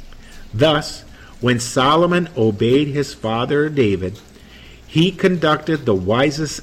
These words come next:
act in his entire life. Solomon personifies wisdom here. Wisdom is a wise mother.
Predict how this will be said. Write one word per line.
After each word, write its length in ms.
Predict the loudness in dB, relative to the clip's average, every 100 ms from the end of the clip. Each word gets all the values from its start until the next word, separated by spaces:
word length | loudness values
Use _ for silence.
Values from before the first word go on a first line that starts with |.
| -8
act 360 | -8 -8 -12 -12
in 120 | -6
his 240 | -6 -4
entire 520 | -6 -6 -6 0 0
life. 420 | 0 -2 -8 -14 -20 -20 -20 -20 -20 -20 -20 -20 -20 -20 -20 -20 -20 -20 -20 -20 -16
Solomon 760 | -10 -2 2 4 4 2 0 -4
personifies 1000 | -4 -4 -2 0 0 -2 -4 -2 -2 0
wisdom 380 | -2 -2 -4 -10
here. 260 | -12 -16 -18 -20 -20 -20 -20 -20 -20 -20 -20 -8
Wisdom 360 | 2 4 4 0
is 120 | 0
a 80 | 2
wise 340 | 4 2 0
mother. 300 | 0 -2 -2